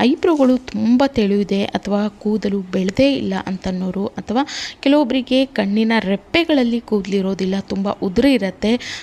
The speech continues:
ಅದು ಮತ್ತೆ ಬೆಳವಣಿಗೆ ಆಗಿರೋದಿಲ್ಲ ಅಥವಾ ಅದು ಬೆಳೆದೇ ಇರೋದಿಲ್ಲ ಅಂಥವ್ರು ಈ ಒಂದು ಸೂಪರ್ ಆಗಿರುವಂಥ ಮನೆಮದ್ದನ್ನು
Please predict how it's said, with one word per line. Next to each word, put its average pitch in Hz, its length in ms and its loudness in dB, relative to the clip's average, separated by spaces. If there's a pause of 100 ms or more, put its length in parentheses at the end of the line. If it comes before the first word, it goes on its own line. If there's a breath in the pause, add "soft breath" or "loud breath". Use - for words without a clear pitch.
ಅದು 214 140 2
ಮತ್ತೆ 220 280 2
ಬೆಳವಣಿಗೆ 202 480 0
ಆಗಿರೋದಿಲ್ಲ 185 680 -2
ಅಥವಾ - 380 -2 (340 loud breath)
ಅದು 226 160 2
ಬೆಳೆದೇ 208 460 2
ಇರೋದಿಲ್ಲ 190 340 0 (160)
ಅಂಥವ್ರು 247 600 2 (100)
ಈ 262 180 4
ಒಂದು 226 340 -2
ಸೂಪರ್ 302 500 0
ಆಗಿರುವಂಥ 208 560 -2
ಮನೆಮದ್ದನ್ನು 202 920 0